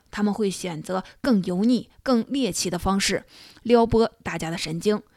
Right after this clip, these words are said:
伤害公序良俗。的确，一个利用大众神丑心理莫名其妙火了的人，若真的自此成为网红，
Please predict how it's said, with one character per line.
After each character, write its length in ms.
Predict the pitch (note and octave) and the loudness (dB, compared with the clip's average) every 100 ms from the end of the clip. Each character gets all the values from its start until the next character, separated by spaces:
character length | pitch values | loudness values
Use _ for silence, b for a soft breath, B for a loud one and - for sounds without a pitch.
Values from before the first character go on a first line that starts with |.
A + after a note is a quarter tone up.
| b | b
伤 260 | - A#3 A#3 | 2 2 2
害 220 | G#3+ E3+ | -2 -8
公 360 | - A#3+ B3 | 2 6 6
序 240 | B3+ A3+ - | 4 0 -4
良 200 | - E3 | -6 -6
俗。 300 | E3+ D#3+ A2 _ B B B B B | -6 -8 -10 _ B B B B B
的 160 | - G3+ | -4 0
确， 200 | G#3+ G3 - b b A#3+ | 2 0 -4 b b 0
一 120 | D4+ | 4
个 140 | D#4 | 4
利 200 | D4 D#4 | 2 0
用 200 | C#4 B3+ | 2 2
大 340 | B3 D#4 A#3+ G#3 | 0 -6 -4 0
众 220 | A#3+ G3+ | 0 0
神 280 | - F#3+ B3 | -2 0 0
丑 180 | G#3 | 0
心 240 | - A3+ A3+ | 0 4 4
理 220 | F3+ - | 2 -10
莫 260 | - D4 B3 | -2 2 4
名 220 | G#3+ B3 | 4 2
其 260 | - - G3+ | -2 -4 2
妙 200 | C4+ F#3 | 2 2
火 320 | - - - | -8 -10 -8
了 100 | F3 | -2
的 120 | A3+ | 0
人， 180 | F#3 - _ b b b | 0 -6 _ b b b
若 240 | A#3+ A3 F#3+ | 2 2 2
真 400 | _ B3+ B3 A#3+ | _ 2 4 2
的 160 | F3+ | 0
自 180 | - G3 | -2 -4
此 160 | F#3 E3 | -2 -6
成 200 | - F3 | -4 -2
为 120 | F#3 | 0
网 160 | F3 | -2
红， 300 | - F3 F#3 | -4 -6 -6